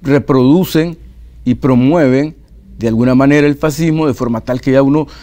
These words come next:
se pregunta si dentro de un tiempito, dentro de unos días, mirará la efigie de Hitler y de Mussolini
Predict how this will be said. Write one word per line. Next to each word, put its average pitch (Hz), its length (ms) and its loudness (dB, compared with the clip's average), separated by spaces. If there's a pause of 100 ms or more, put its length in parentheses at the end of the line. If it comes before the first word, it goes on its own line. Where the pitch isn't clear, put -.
se - 160 -2
pregunta 135 500 0
si 147 440 -2
dentro 127 360 0
de 117 100 2
un 135 120 0
tiempito, 151 640 -2
dentro 120 260 0
de 131 100 2
unos 139 180 0
días, 139 260 2
mirará 139 500 2 (420)
la 131 160 4
efigie 147 560 0
de 151 140 0
Hitler 143 680 0
y 143 60 0
de 135 120 4
Mussolini 131 680 0